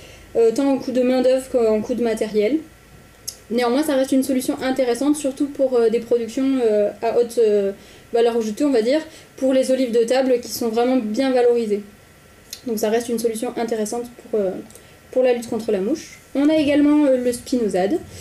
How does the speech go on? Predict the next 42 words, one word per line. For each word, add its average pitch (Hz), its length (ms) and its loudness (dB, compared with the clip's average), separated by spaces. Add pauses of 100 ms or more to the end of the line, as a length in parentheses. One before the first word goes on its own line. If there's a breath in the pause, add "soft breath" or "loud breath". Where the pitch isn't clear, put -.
(280 loud breath)
donc 240 140 0
qui 277 80 -2
est 262 100 0
un 254 120 2
adulticide 269 600 0
homologué 269 420 4
en 269 80 2
agriculture 240 500 -2
biologique, 220 600 0 (400 loud breath)
donc 233 120 0
qui 269 100 -2
est 247 100 4
également 277 460 2
uniquement 294 420 4
pour 269 220 -2
les, 233 500 6
pour 277 160 0
les 262 80 4
professionnels, 240 1000 2
donc 226 180 -2 (320)
les 233 160 0
personnes 240 380 -2
possédant 226 400 0
le, 208 200 2
le 226 140 0
certificat, 226 600 -4 (580 loud breath)
dont, 247 140 0
euh, 262 480 4
la 240 100 2
rémanence 277 480 2
du 254 120 -2
produit 269 580 2
est, 226 220 4
est - 20 0
d'une 254 240 2
semaine 262 340 2
à 247 80 0
une 240 120 0
dizaine 240 340 -2
de 226 100 0
jours 220 220 2
environ. 226 400 -2